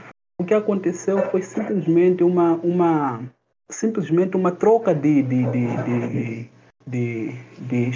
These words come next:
expressões, ou seja, de palavra, né? Agora nós estamos, ah, estávamos colonizados, agora estamos independentes. Simplesmente é uma independência meramente teórica, né?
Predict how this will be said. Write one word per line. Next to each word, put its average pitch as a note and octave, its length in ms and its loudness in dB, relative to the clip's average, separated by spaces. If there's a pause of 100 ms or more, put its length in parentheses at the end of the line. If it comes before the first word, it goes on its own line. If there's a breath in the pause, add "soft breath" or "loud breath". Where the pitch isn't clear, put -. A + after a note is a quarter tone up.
(140)
expressões, C#3+ 800 2
ou C#3 80 2
seja, B2+ 280 0
de A#2+ 140 -2
palavra, C3 640 0 (180)
né? A#2 240 -2 (400 loud breath)
Agora C3+ 500 2
nós D#3 280 4
estamos, D3+ 580 0 (120)
ah, C3 220 -2
estávamos D#3+ 420 -2
colonizados, C#3+ 760 2
agora C3+ 340 -2
estamos C#3+ 440 -4
independentes. C#3 720 -2 (380)
Simplesmente G3+ 680 0
é F#3+ 140 2
uma F#3 320 0
independência D#3+ 920 0 (560)
meramente D#3+ 840 2 (180)
teórica, C3 720 2 (100)
né? C3 160 -6